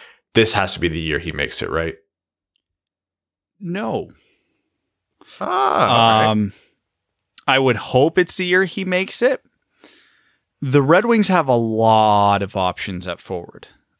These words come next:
Speaker 2: A lot. Even once they sell off what appears to be half of them at the trade deadline, when you look at the one-year contracts at forward between, uh, who is it, Glendening, Helm, Gagne, Bobby Ryan.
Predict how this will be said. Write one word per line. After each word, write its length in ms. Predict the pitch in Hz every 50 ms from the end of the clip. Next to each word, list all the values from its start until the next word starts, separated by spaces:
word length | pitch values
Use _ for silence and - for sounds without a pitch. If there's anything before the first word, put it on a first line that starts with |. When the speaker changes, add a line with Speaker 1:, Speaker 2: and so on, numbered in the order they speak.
| _ _ _ _
Speaker 2:
A 180 | - 117 113 110
lot. 560 | 107 104 107 113 113 113 107 98 87 85 - -
Even 420 | 135 143 160 151 170 175 170 151
once 280 | 143 147 147 147 131 -
they 180 | - 135 127
sell 360 | 117 - - 139 131 123 120
off 340 | 113 110 104 104 101 - - -
what 280 | - 113 110 110 113 -
appears 440 | 135 107 - - - 135 120 107 -
to 100 | - 117
be 160 | 104 104 92
half 560 | - - - - - - 131 139 139 123 -
of 240 | 123 113 101 95 101
them 260 | 98 95 90 98 104 -
at 160 | - 104 95 -
the 80 | -
trade 300 | - - - 117 110 104
deadline, 400 | 95 101 92 98 95 95 98 98
when 140 | 123 117 104
you 100 | 92 110
look 200 | 98 113 107 -
at 120 | 107 -
the 80 | - 104
one-year 340 | 95 - 113 101 113 104 -
contracts 580 | - - 110 107 107 101 - 101 95 90 -
at 140 | - - -
forward 460 | - 123 123 120 110 104 98 95 - - - - - - - - - - - - _
between, 680 | - 117 - - - 117 117 113 110 110 107 104 98 95 - - - _ _ _ -
uh, 400 | - 101 98 92 90 90 90 90
who 220 | - 104 107 101
is 100 | 92 85
it, 140 | 87 85 -
Glendening, 760 | - 107 104 104 104 92 101 101 101 101 98 95 87 87 90 -
Helm, 680 | - - - 107 104 98 95 90 87 85 87 - - _ _ _ _ _ _ _ _ -
Gagne, 760 | - 127 110 104 104 104 98 92 90 85 85 85 85 85 - _ _ -
Bobby 320 | 127 123 120 117 113 110
Ryan. 500 | 107 104 95 90 90 87 95 - - -